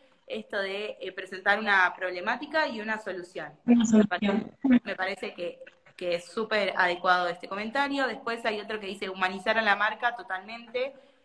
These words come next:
Speaker 1: Es súper importante, eh, humanizar a la marca, mostrar quién está detrás, ¿no?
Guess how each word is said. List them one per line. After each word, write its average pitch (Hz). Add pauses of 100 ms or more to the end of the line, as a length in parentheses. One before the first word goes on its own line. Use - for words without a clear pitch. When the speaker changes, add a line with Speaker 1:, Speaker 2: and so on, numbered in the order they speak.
(260)
Speaker 1:
Es 196
súper 220
importante, 190
eh, 175
humanizar 175
a -
la 190
marca, 208
mostrar 285
quién 277
está 247
detrás, 220
¿no? 175